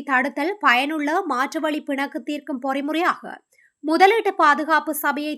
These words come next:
தாபித்தல் மற்றும் முதலீட்டாளர்களுக்கான கொள்கை உறுதிப்பாடு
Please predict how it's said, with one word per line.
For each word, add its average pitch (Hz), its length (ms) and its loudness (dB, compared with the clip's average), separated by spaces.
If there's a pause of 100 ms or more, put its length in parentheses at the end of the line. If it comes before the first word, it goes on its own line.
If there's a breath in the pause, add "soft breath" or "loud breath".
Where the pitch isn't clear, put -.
தாபித்தல் 294 500 2 (120)
மற்றும் 269 340 -4
முதலீட்டாளர்களுக்கான 294 1200 0 (100)
கொள்கை 285 300 2 (160)
உறுதிப்பாடு 277 560 -2